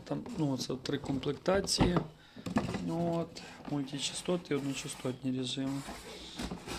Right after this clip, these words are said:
Ну, от, зараз, секундочку. От, ось він є.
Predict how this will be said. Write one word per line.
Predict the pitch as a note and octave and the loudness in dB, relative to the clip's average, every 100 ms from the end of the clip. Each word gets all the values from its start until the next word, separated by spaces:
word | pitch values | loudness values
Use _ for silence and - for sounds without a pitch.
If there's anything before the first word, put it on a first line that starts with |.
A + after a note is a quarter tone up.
| D3+ | -2
Ну, | C3+ C3+ C3 | -2 0 -2
от, | C3 | 0
зараз, | C3 B2 B2+ | 0 0 0
секундочку. | - - - C#3 C#3 D3+ - - F3 F3 - - - - - - - - - - | -2 -4 -4 -4 0 2 2 -2 -4 -4 -4 -12 -6 -6 -6 -14 -20 -18 -8 -4
От, | C3+ B2 B2 - - - - - | 0 0 0 -6 -8 -8 -8 -4
ось | C3 B2 - C3 | -2 0 -2 -2
він | C3 | -2
є. | C3 B2+ | 2 0